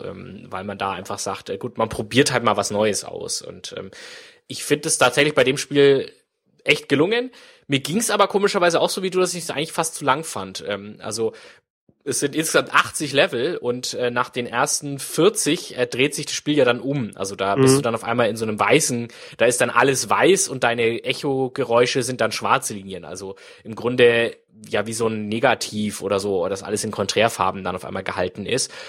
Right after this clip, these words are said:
Speaker 1: Ähm, und ich hab's jetzt auch noch bei Weitem nicht irgendwie geschafft. Also ich hab jetzt irgendwie, glaub ich, die fünfzig, sechzig Level gespielt oder sowas. Ähm, aber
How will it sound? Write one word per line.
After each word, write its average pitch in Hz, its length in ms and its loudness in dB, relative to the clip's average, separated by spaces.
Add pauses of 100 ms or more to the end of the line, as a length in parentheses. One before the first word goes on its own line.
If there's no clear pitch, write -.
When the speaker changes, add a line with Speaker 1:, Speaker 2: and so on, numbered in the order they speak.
(260)
Speaker 1:
Ähm, 113 360 2
und 120 160 2
ich - 80 -4
hab's 120 180 2
jetzt - 80 -4
auch 117 120 4
noch 123 80 2
bei 107 180 4
Weitem 123 380 4
nicht 120 260 -4
irgendwie 101 340 -6
geschafft. - 440 -2
Also 92 160 -4
ich 98 120 -8
hab 98 140 -6
jetzt 98 140 -10
irgendwie, 95 200 -8
glaub 92 200 -6
ich, - 120 -8
die - 120 -18 (160)
fünfzig, - 640 -6
sechzig 104 320 -4
Level 107 220 2
gespielt 101 400 -2
oder 101 120 -2
sowas. 101 260 -2 (600)
Ähm, 117 540 2
aber 113 640 4